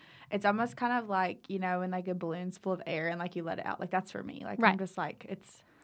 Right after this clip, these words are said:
Speaker 1: so relieving. And, like, if I just cry about something for, like, ten minutes, like, I'll be fine. I'm good. I'm good, and it probably won't bother me anymore. And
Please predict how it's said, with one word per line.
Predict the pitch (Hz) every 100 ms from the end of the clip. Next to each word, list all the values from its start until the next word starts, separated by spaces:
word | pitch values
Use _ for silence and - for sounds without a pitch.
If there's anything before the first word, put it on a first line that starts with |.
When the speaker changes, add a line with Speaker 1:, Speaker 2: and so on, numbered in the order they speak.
| - - -
Speaker 1:
so | 220 214
relieving. | 202 175 175 185 196 202 - - -
And, | 208
like, | 202
if | 202 190
I | 190
just | 214
cry | - 175
about | 170 -
something | 190 185 165
for, |
like, | 175 170
ten | - 175 160
minutes, | - 69 - - -
like, | - -
I'll | -
be | -
fine. | - - - 202 _ -
I'm | 196
good. | 202 262 196 - _
I'm | - 190 196
good, | 185 202
and | 214 196
it | 185 -
probably | - 185
won't | 180 185
bother | 180 180
me | 180
anymore. | 180 180 185 _ _ _ - - - -
And | 233 330 -